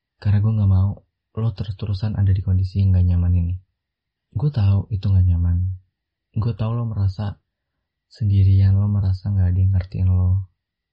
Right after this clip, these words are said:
nggak ada yang mau denger cerita lo, nggak ada yang mau, nggak ada yang bisa ngasih solusi ke lo. Please, dengerin episode ini. Dan kalau lo bukan termasuk orang yang gue maksud,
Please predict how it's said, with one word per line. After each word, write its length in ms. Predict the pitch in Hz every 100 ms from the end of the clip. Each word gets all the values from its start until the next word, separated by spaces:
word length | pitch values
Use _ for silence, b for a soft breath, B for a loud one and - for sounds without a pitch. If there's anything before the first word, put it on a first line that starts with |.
| -
nggak 120 | 98
ada 100 | 95 95
yang 80 | 98
mau 160 | 95
denger 280 | 95 95 92 90
cerita 400 | 101 95 87 87
lo, 320 | 87 87 92 _ _ _ _ _ _ _ _ _ _ -
nggak 140 | 98 95
ada 60 | 101
yang 160 | 104 101
mau, 480 | 95 92 92 92 - _ _ _ _
nggak 160 | 107 98 95
ada 40 | 101
yang 160 | 101
bisa 160 | 95 98
ngasih 240 | 95 98
solusi 400 | 95 92 95 95
ke 160 | 95 92
lo. 320 | 87 90 95 - _ _ _ _ _ _ -
Please, 400 | 104 95 - - _ _ _ _ _ _ -
dengerin 760 | 107 101 98 101 104 107 120 -
episode 480 | - 95 95 92 92
ini. 320 | 95 98 98 92 _ _ _ _ _ -
Dan 260 | - 101
kalau 240 | 98 98 101
lo 140 | 110
bukan 260 | 107 101 95
termasuk 400 | 95 95 92 -
orang 240 | 101 104 101
yang 60 | 95
gue 60 |
maksud, 400 | 92 92 - 110